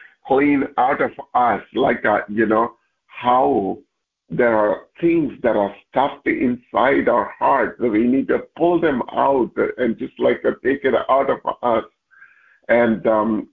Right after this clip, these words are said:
we saw last week, uh, how when Jesus came to the tomb of Lazarus, he tells, like, "Open the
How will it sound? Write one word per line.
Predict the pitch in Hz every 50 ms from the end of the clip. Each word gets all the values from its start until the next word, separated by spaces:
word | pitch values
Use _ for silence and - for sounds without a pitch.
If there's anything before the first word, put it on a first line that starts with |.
| _ -
we | 113 110 123 120 113 110 - _ _ _
saw | - 135 127 131 135 139 139 139 147 156 - - -
last | 120 120 117 120 123 120 - - - 104
week, | 110 127 123 110 95 - -
uh, | 110 107
how | - - 113 113 117 113 107
when | 110 110 110 107 107 95 -
Jesus | - 143 190 185 98 117 120 - _
came | - 127 123 123 117 104 101 98 101 _ _ _ _ _ _ _ _ _
to | - 139 120
the | 110 104 - - -
tomb | - 151 156 156 151 73 - - - -
of | 110 101 - 98
Lazarus, | 107 110 113 113 127 139 143 139 135 117 98 101 101 92 - -
he | 123 117 -
tells, | - 131 127 120 113 107 98 101
like, | 107 107 104 107 - - -
"Open | 190 233 - - - - - 247
the | 302 294